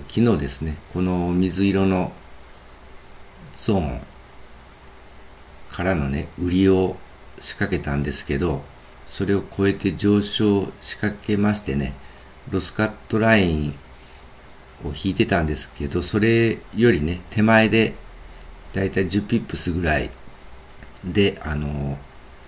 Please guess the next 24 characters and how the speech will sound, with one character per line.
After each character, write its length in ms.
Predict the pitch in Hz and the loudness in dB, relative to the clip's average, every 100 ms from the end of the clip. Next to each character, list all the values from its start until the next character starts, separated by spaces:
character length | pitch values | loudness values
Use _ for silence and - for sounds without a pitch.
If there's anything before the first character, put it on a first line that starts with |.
| - - - - - - - - - - | -20 -20 -20 -20 -20 -20 -20 -20 -18 -10
こ 60 | 73 | -4
う 40 | |
に、 260 | 87 90 87 98 | 0 2 0 0
逃 140 | 95 | 2
げ 120 | 95 | 4
ま 160 | 95 101 | 4 2
し 60 | - | -2
た 120 | 65 | -4
ね。 160 | 73 69 - - - - - - - | -4 -6 -14 -20 -20 -20 -20 -20 -10
そ 220 | - 101 | -2 -2
う 60 | |
し 160 | 101 110 | 0 2
ま 160 | 113 110 | 2 2
し 80 | - | -2
て、 360 | - 92 - - - - - - - - - - - - - | 0 2 0 -4 -20 -20 -20 -20 -20 -20 -20 -20 -20 -20 -10
こ 80 | 85 | -6
う 40 | 87 | -4
ね、 80 | |
放 200 | 90 90 | -4 -4
っ 40 | 85 - - | -4 -8 -4
て 100 | 92 | 0
お 180 | 90 92 | 4 4
い 100 | 76 | 2
て、 480 | - - 90 90 | -2 0 2 2